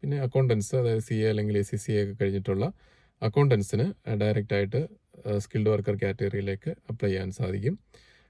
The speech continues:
പിന്നെ അതുപോലെ തന്നെ കെയർ അസിസ്റ്റൻസ്, ആഹ്, ഇപ്പൊ കെയർ അസിസ്റ്റൻസിൻ്റെ ഒരു, ആഹ്, പോരായ്മയുള്ളത്, ആഹ്, അവർക്ക്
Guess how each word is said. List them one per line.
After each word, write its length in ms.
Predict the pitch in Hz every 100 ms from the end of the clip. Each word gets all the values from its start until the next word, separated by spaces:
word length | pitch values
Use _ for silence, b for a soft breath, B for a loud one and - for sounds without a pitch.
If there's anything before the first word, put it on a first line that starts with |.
| b -
പിന്നെ 180 | 123 127
അതുപോലെ 420 | 123 131 135 131
തന്നെ 260 | 127 123
കെയർ 300 | 120 113 120
അസിസ്റ്റൻസ്, 600 | 139 113 110 - 101 101 110
ആഹ്, 600 | - - 110 104 104 117
ഇപ്പൊ 160 | 123
കെയർ 260 | 120 123 123
അസിസ്റ്റൻസിൻ്റെ 760 | 131 143 - 147 143 - 147 147
ഒരു, 340 | 143 143 147 143 71
ആഹ്, 100 | 123
പോരായ്മയുള്ളത്, 720 | 131 127 135 147 139 135 147
ആഹ്, 640 | 202 - _ _ _ _
അവർക്ക് 500 | 120 117 117 139 143